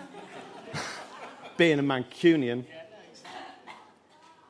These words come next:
does it resonate? <laughs> Death. So how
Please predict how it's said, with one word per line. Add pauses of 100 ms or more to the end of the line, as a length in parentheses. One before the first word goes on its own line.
(300)
does
it
resonate? (280)
<laughs> (2250)
Death. (3750)
So
how